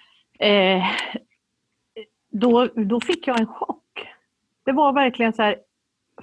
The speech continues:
får en skola ens se ut så här i Sverige idag?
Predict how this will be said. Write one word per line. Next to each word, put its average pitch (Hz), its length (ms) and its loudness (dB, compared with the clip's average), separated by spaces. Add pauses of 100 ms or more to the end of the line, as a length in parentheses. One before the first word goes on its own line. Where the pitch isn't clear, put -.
(160)
får 339 320 2
en 302 140 -2
skola 202 500 -2
ens 185 340 -4
se - 260 -6
ut 330 300 -4
så - 100 -6
här 147 240 -4
i 147 80 -6
Sverige 143 460 -8
idag? - 260 -12